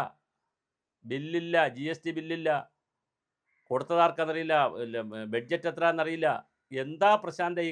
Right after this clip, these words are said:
കാട്ടിക്കൂട്ടിയത്? വാസവൻ വന്ന് തള്ളണ തള്ളു കണ്ട എന്താ വാസവൻ ഇങ്ങനെ തള്ളുന്നത്? അയ്യപ്പൻ്റെ പേരിലാണ് നിങ്ങൾക്ക് നടത്താം, ഹിന്ദുവിൻ്റെ പേരിലാകുമ്പോൾ നിങ്ങൾക്ക് എന്ത് തോന്നിയ ദിവസം നടത്താം? ചോദിക്കാൻ ആരും പറയാനില്ലല്ലോ ഇവിടെ. നിങ്ങളും ഹിന്ദു, നമ്മളും ഹിന്ദു, എല്ലാവരും ഹിന്ദു.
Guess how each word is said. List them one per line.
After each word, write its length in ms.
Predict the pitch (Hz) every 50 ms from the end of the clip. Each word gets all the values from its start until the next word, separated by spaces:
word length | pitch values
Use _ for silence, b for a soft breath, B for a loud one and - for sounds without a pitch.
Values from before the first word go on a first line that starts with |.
| 147 -
കാട്ടിക്കൂട്ടിയത്? 640 | 143 143 139 151 127 131 135 110 120 127 120 117 117 113 113 _ _ _ _ _ _ _ _ _ _ _ _ - 117
വാസവൻ 400 | 127 143 156 156 - 170 170 165 156
വന്ന് 140 | 156 156 160 147 147
തള്ളണ 280 | 139 139 156 160 156 156 147 -
തള്ളു 240 | 127 123 135 151 160 160
കണ്ട 160 | 151 151 147 147 135 123
എന്താ 260 | 123 143 156 170 175 190 185
വാസവൻ 340 | 170 165 156 160 170 160 156 147
ഇങ്ങനെ 200 | 143 147 147 147 - -
തള്ളുന്നത്? 420 | 127 127 139 147 139 143 139 135 131 131 _ _ _ _ _ _ _ _ _ _ _ _ _ _ _ _ _ _ _ _ _ _ _ _ _ _ _ _ _ _ _ _ _ _ _ - 120
അയ്യപ്പൻ്റെ 480 | 127 151 160 185 190 196 208 196 196 202 170
പേരിലാണ് 320 | 175 175 175 170 170 165 165
നിങ്ങൾക്ക് 260 | 151 156 151 147 147 139
നടത്താം, 240 | 131 123 135 127 127
ഹിന്ദുവിൻ്റെ 420 | 139 143 156 156 175 180 185 180 170 151
പേരിലാകുമ്പോൾ 360 | 156 156 151 151 151 151 147
നിങ്ങൾക്ക് 240 | 147 147 139 139 131
എന്ത് 120 | 127 135 143 139 -
തോന്നിയ 240 | 120 117 123 135 139
ദിവസം 180 | 135 120 - 120 113
നടത്താം? 240 | 110 110 - 110 107 110 -
ചോദിക്കാൻ 380 | 117 117 127 135 131 - 131 123 120
ആരും 160 | 113 110 107 104
പറയാനില്ലല്ലോ 480 | 107 104 98 95 90 92 87 85 85 85
ഇവിടെ. 120 | 87 87 _ _ _ _ _ _ _ _ _ _ _ _ _ _ _ _ _ _ _ _ _ _ _ _ _ _ _ _ _ 110
നിങ്ങളും 240 | 127 143 147 151 147 120 127
ഹിന്ദു, 200 | 123 123 143 165 - - - - 135
നമ്മളും 240 | 127 139 143 143 131 120
ഹിന്ദു, 180 | 117 123 143 175 151
എല്ലാവരും 260 | 127 131 131 127 113 98
ഹിന്ദു. 160 | 104 95 98